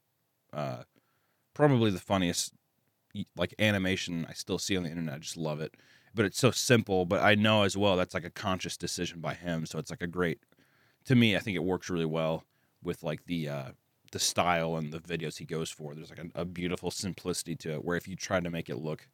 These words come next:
super fluid, I feel like it would lose that kind of, like, edge. It would lose that kind of, like, sporadic kind of tone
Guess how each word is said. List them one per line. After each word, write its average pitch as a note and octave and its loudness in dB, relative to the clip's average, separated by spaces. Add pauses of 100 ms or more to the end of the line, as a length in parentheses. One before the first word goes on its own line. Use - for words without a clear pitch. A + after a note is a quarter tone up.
(520)
super E3 2
fluid, B2 6
I E2+ 0
feel C3 2
like G#2 4
it A2+ 0
would F2+ 2
lose G#2 4
that F2 0
kind F#2 -4
of, E2 -6
like, E2+ -4
edge. F#2 2
It F2+ 0
would E2 -2
lose F2+ 0
that E2 -4
kind F2+ -4
of, D#2+ -4
like, D#2+ -4 (380)
sporadic F#2 2 (680)
kind G2 2
of E2+ -4
tone F2+ -2